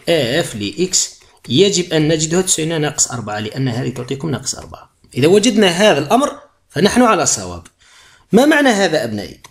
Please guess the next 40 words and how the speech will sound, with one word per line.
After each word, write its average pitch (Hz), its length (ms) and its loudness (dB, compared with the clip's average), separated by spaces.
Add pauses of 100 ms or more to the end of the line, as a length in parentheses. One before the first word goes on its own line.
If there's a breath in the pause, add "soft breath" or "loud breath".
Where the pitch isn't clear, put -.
(300 soft breath)
لاحظوا 254 400 4
هنا 214 160 6
عندنا 175 320 2
كلمة 185 560 2
اف 240 200 2
لإكس، - 600 -4
وهنا 180 360 2
لاحظوا 185 320 0
في 165 120 -2
مكان، 147 420 2
في 156 120 -4
بطن، 151 420 0
في 139 120 -4
بطن 151 280 0
ال-، 113 280 -2
ذلك 151 280 2
المكان 139 300 0
يساوي 160 220 -2
لنا 131 240 -2
ناقص 233 320 2
اثنان 214 340 2
ناقص 214 280 2
إكس، - 220 -8 (380 loud breath)
معناه 165 180 2
نعوض 170 420 2
هنا 156 120 2
بناقص 139 440 0
اثنان 127 360 -2
ناقص - 240 -6
إكس، 185 240 -4
وهنا 127 320 2
ناقص 180 260 -2
اثنان 127 280 -2
ناقص 110 220 -6
إكس، 196 220 -4
وهنا 127 280 -2
ناقص 175 260 -2
اثنان 123 300 -2
ناقص 92 360 -8
إكس، - 200 0